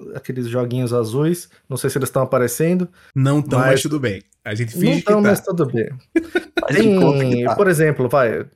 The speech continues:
Speaker 1: Call of Duty da Segunda Guerra Mundial. Eu comprei bem próximo do lançamento, cara, eu instalei,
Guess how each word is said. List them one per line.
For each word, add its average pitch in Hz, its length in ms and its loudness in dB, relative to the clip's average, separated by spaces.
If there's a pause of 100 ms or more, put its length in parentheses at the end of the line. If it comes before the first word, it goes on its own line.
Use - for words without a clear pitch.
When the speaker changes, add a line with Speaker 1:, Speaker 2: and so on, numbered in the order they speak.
Speaker 1:
Call 190 200 2
of 170 200 0
Duty 160 1160 2
da 139 300 -4
Segunda 143 320 -2
Guerra 139 180 0
Mundial. 135 560 -4 (580)
Eu 139 180 -2
comprei 170 680 -2 (140)
bem 185 220 -2
próximo 165 520 -2
do 147 100 -4
lançamento, 143 540 -2
cara, 143 220 0
eu 131 160 0
instalei, 185 640 -2